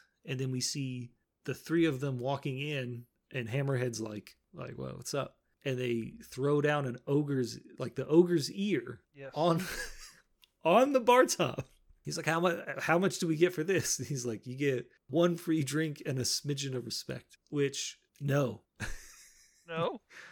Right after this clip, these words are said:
Speaker 1: <laughs> I need more than a free drink and some respect, man. How did you feel about them cutting the ogre's ear off to turn in?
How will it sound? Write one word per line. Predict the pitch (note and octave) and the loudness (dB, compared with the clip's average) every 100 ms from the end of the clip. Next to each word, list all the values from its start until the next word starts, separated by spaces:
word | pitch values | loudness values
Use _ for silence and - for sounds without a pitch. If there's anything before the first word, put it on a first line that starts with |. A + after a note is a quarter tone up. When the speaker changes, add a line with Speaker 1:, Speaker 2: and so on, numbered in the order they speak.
| - _ | -20 _
Speaker 1:
<laughs> | - - - F3+ D3+ E3+ | -10 -8 -2 0 4 6
I | E3+ | 8
need | F3 D3+ | 6 8
more | E3+ G3 | 8 8
than | E3 C#3+ | 6 4
a | |
free | C3 F3 D#3+ | 2 -2 0
drink | D#3+ - - | 4 4 2
and | C3+ | -2
some | D3+ B2+ | -2 -2
respect, | A#2+ - - D#3 - - | -4 -4 -6 -8 -8 -10
man. | B2 A#2 A#2 - - | -8 -8 -12 -16 -6
How | D#3 A3 | 2 2
did | G#3+ | 2
you | A#3 | -4
feel | A#3+ A3+ | 4 4
about | G3+ F3+ | 6 4
them | E3+ C#3+ | 2 0
cutting | E3 E3+ E3+ | -2 0 0
the | D3+ - | 0 2
ogre's | D3+ C#3+ C#3 B2 | 2 2 0 -2
ear | C#3+ D3 C#3+ | -4 -4 -4
off | B2 - | -6 -12
to | - A#2+ | -10 -8
turn | C3 A#2+ | -6 -4
in? | A2+ A2+ | -6 -8